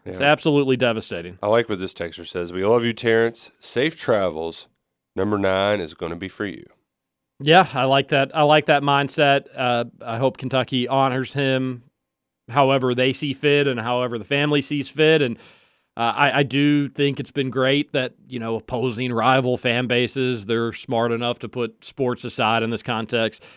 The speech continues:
Speaker 1: as any halfway decent human, I would hope, would do
Speaker 2: And
Speaker 1: those things. But it's just, it, it does help. It, it, it, it just puts sports to where sports belong, and that's to the side.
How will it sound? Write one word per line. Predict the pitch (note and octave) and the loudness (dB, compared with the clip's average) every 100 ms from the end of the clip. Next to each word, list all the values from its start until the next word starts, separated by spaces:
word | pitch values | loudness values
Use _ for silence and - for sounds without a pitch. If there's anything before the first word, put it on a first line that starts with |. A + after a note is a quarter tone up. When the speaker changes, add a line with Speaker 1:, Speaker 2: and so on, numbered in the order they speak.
| _ | _
Speaker 1:
as | B2+ C3 - - | 0 2 -2 -2
any | C#3 C3+ B2+ - _ | 0 0 0 -6 _
halfway | - B2+ B2 C#3 A#2 | 0 2 2 2 2
decent | A2+ A#2 A#2 G#2 | 0 -4 -6 -2
human, | B2 A#2+ A#2 | -2 0 0
I | A#2 | 0
would | A#2+ B2+ | -2 -4
hope, | G#2+ B2 - | 0 0 0
would | A2+ | -2
do | C3+ | 4
Speaker 2:
And | E3 | 6
Speaker 1:
those | C3 - | 4 2
things. | D3 C3+ | 0 0
But | D3+ E3 | 2 0
it's | - | 0
just, | F3+ - - _ | -4 -8 -20 _
it, | F#3+ | 2
it | A3+ G#3+ | 6 8
does | G3+ F#3 F3+ | 10 8 10
help. | E3 F3 E3 | 8 8 2
It, | C#3 | 0
it, | E3 D#3 D3+ | 2 4 4
it, | D#3 D3 D#3 - | 2 2 0 -2
it | D3+ - _ - | -4 -4 _ -12
just | C#3 - | -12 -2
puts | D#3+ D#3 | -2 -2
sports | - C#3 D3+ - | -2 0 0 0
to | E3+ D#3+ D3 | 4 6 6
where | D3 D3+ | 4 2
sports | - D3+ C#3+ | 2 0 2
belong, | C#3 G#2+ E2+ | 2 2 0
and | G2 | -4
that's | G2 - | -10 -10
to | G#2+ | -12
the | |
side. | G2 - - | -12 -14 -18